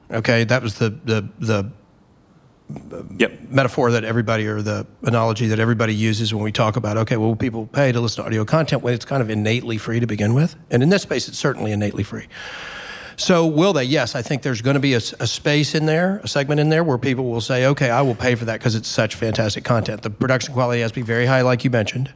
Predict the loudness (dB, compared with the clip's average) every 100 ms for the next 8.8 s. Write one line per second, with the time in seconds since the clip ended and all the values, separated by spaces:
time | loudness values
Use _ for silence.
0 | -16 -20 -20 -18 0 4 4 4 2 2
1 | 4 2 0 0 -2 -2 -6 -6 -8 -4
2 | -4 -2 0 0 -2 -2 -2 0 2 2
3 | 4 2 0 -2 0 -2 -4 -12 -6 2
4 | 2 4 2 2 2 2 0 -2 -2 -2
5 | 0 0 -2 -2 0 4 4 4 0 -6
6 | -8 -8 -8 -6 -6 0 0 2 -2 -2
7 | -4 -2 -2 -2 -4 -4 -4 -2 -2 -2
8 | -4 -4 0 2 2 0 0 0